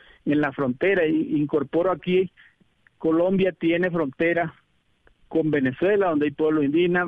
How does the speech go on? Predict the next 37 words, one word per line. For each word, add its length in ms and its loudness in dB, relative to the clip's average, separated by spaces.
El 160 -2
Bichada, 440 -2
Puerto 340 -6
Carreño, 520 -2
Casuarito, 840 -2
Puerto 300 -2
Inírida, 600 0
Puerto 320 -4
Colombia, 560 0
San 180 -2
Felipe, 560 -2
y 140 -2
ahí 180 0
hay 160 0
comunidades 600 0
indígenas. 400 -2
O 20 -20
sea, 200 -2
el, 320 -4
el, 320 -4
el, 420 -2
el 180 0
gobierno 760 -2
es 220 -6
el 160 -2
único 460 0
que 100 -4
está 260 -4
en 120 -2
la 80 -4
capacidad 600 -4
de 60 2
articular 460 -4
con 100 -2
los 120 -2
pueblos 300 0
indígenas 380 0